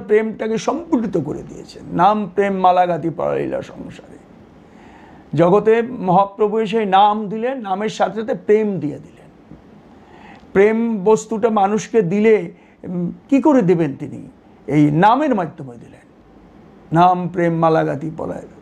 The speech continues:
নামও দিলেন, প্রে-, দুটো বস্তু মহাপ্রভু দান করলেন, নাম প্রেম দিলেন। এই মহাপ্রভু জগতে এসেছেন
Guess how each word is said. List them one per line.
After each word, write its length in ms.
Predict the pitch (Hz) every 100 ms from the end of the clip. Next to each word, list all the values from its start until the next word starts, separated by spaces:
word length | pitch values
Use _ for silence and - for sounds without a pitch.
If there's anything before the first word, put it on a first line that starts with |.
| - - - - - - - - -
নামও 380 | 165 185 196 214
দিলেন, 300 | 214 220 180
প্রে-, 140 | 170
দুটো 280 | 156 240 262
বস্তু 340 | 202 190 -
মহাপ্রভু 480 | 160 147 - - 147
দান 280 | 143 - 147
করলেন, 380 | - - - - - - - - - 151
নাম 340 | 156 156 147 -
প্রেম 320 | 139 147 156
দিলেন। 200 | - - - _ - - - - -
এই 100 | 156
মহাপ্রভু 580 | 170 180 196 254 226 240
জগতে 420 | 185 185 214 226
এসেছেন 520 | 208 180 233 254 254